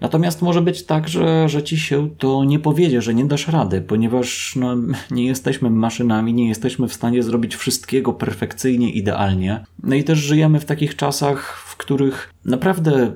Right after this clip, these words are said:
mamy dużo rzeczy do zrobienia, mamy bardzo intensywne środowisko, intensywne otoczenie.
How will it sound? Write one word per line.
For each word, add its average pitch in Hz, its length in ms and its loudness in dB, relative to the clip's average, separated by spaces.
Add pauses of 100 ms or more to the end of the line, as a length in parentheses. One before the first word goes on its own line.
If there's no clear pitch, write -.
mamy 113 380 2
dużo 143 320 2
rzeczy 113 360 0
do 95 220 0
zrobienia, 98 800 2
mamy 107 440 2 (200)
bardzo 120 640 0
intensywne 135 920 0
środowisko, 127 800 -2
intensywne 127 720 0
otoczenie. 95 640 -2